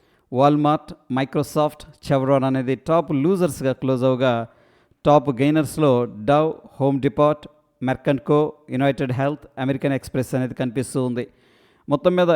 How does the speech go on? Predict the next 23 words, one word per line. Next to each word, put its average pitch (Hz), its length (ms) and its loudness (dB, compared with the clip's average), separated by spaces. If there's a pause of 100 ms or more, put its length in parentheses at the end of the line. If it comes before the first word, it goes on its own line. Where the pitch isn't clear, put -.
యుఎస్ 156 340 2
మార్కెట్స్ 147 600 0
క్లోజ్ 139 420 2
అయిన 147 140 2
విధానంలో 135 720 2
స్ట్రెంగ్త్ 170 400 -2
అనేది 151 220 4
కనిపిస్తూ 131 540 -2
ఉంది. 117 300 -4 (320)
గ్లోబల్గా 165 800 6
ఎకనామిక్ 156 440 2
క్యాలెండర్ 143 380 2
అనేది 135 160 -2
పరిశీలన 131 360 -2
చేసినట్లయితే 139 760 0
నిన్నటి 143 340 0
రోజున 156 500 2
ఎటువంటి 151 640 0
మేజర్ 139 460 0
ఈవెంట్స్ 139 320 0
అయితే 131 320 0
కనిపించట్లేదు. 135 840 -2 (520)
ఈరోజు 151 680 4